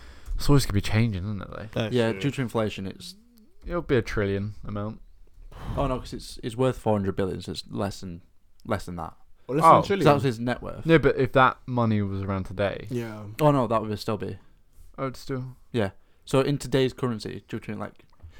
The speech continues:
Speaker 1: Oh,
Speaker 3: inflation,
Speaker 1: that's
Speaker 3: he's worth
Speaker 1: today's
Speaker 3: four hundred billion.
Speaker 1: currency. It would be four hundred billion. But that's less than, uh, Elon Musk, isn't it?
Speaker 3: No, Elon Musk is two hundred and eighteen billion. So that's
Speaker 2: <laughs>
Speaker 3: nearly double Elon Musk.
Speaker 1: How much is, um, Bill Gates? Uh, Bill Gates,
Speaker 3: Jeff
Speaker 1: I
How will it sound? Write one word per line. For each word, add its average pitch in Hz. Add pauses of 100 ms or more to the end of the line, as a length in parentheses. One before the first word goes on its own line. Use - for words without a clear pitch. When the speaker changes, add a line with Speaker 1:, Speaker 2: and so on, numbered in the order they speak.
(160)
Speaker 1:
Oh, 180
Speaker 3:
inflation, 151
Speaker 1:
that's 147
Speaker 3:
he's 117
worth 110
Speaker 1:
today's 135
Speaker 3:
four 120
hundred 107
billion. -
Speaker 1:
currency. 107
It -
would 101
be 107
four 104
hundred 98
billion. 98 (480)
But 160
that's 160
less 180
than, 101
uh, 98 (240)
Elon 107
Musk, 104
isn't 127
it? - (100)
Speaker 3:
No, 117 (260)
Elon 120
Musk 120
is 104
two -
hundred 110
and 107
eighteen 107
billion. 98 (960)
So 101 (120)
that's 139
Speaker 2:
<laughs> -
Speaker 3:
nearly 117
double 101 (220)
Elon 104
Musk. - (100)
Speaker 1:
How 143
much 139
is, 131
um, 127
Bill 127
Gates? -
Uh, 139 (360)
Bill 101
Gates, 110
Speaker 3:
Jeff -
Speaker 1:
I -